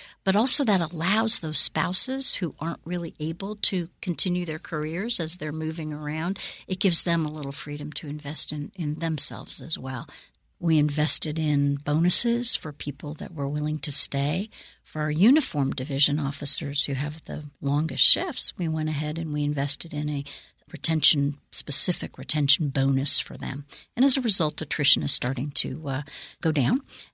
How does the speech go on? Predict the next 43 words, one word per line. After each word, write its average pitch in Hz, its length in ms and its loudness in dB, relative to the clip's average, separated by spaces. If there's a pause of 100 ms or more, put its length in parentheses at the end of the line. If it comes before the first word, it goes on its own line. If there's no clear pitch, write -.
(120)
and 147 500 0
we 160 200 -2
can 143 280 0
see 143 460 2 (300)
that 143 340 -2 (100)
morale 135 560 2
is, 131 380 -6
is 143 160 2
picking 139 420 -4
up 127 200 -4
as 131 180 0
well. 131 260 -8 (200)
But 202 120 0
it's - 200 2
not 208 240 2
just - 340 4
about 156 380 -6
money 160 400 2
and 143 120 2
those 147 200 4
kinds 143 260 0
of - 140 -4
bonuses. 147 500 2
It's 143 220 -6
really 202 560 -2
about - 400 -12
the 143 80 -8
family 147 560 -2 (380)
life 143 560 0
and 139 100 -4
it's - 220 2
the 139 100 -12
family 139 360 0
support 131 540 0
and, 127 260 -6
and 127 240 -2 (140)
whether 147 260 0
or 143 40 2
not 135 240 -2
you're 135 100 -8
getting 135 300 -8
days 131 420 -2
off, 135 420 -6